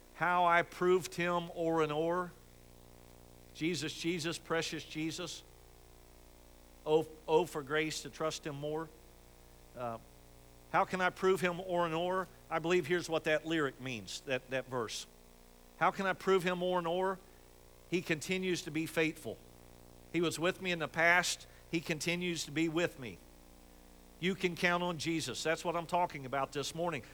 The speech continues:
So today I want to encourage you. Uh, maybe you're going through a valley. Maybe you're going through a tough time.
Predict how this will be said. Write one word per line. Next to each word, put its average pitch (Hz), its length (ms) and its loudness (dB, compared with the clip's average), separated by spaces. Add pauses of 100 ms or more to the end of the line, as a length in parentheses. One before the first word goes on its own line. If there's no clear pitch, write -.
(120)
So 180 180 0
today 170 380 4
I 190 60 6
want 180 180 4
to 175 60 0
encourage 170 520 2
you. 151 200 2 (320)
Uh, 143 200 2
maybe 185 220 0
you're 202 100 2
going 190 280 0
through 196 220 2
a - 20 -4
valley. 165 400 4
Maybe 175 260 0
you're 175 80 -2
going 180 240 -2
through 185 220 2
a 131 240 -2
tough 196 420 4
time. 151 380 0